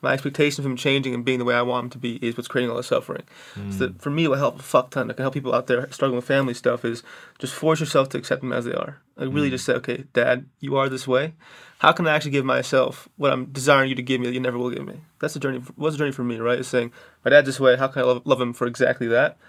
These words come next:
Speaker 1: And then how can I actually give myself what I needed him to give me?" So off that point, what, how are you trying, how are you giving yourself or finding ways to give yourself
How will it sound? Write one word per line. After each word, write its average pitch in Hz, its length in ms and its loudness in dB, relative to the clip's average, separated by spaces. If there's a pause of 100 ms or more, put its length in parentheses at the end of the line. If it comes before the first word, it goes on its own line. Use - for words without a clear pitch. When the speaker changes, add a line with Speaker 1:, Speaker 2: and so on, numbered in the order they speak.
(360)
Speaker 1:
And 131 80 -2
then 127 80 4
how 135 140 2
can 139 120 -2
I 131 60 4
actually 127 240 0
give 135 240 0
myself 120 720 -2 (200)
what 143 120 4
I 127 60 6
needed 139 180 0
him 127 120 -4
to 127 80 -8
give 123 180 0
me?" - 220 -10 (360)
So - 140 0
off 143 120 4
that 139 140 2
point, 135 280 0
what, 143 260 0
how 147 180 4
are 147 80 2
you 143 120 -4
trying, 135 260 -2
how 151 140 -2
are 156 40 0
you 147 140 -4
giving 135 240 -2
yourself 127 320 -2
or 123 40 -12
finding 139 300 0
ways 127 180 -2
to - 40 -16
give 131 160 -4
yourself 127 500 -4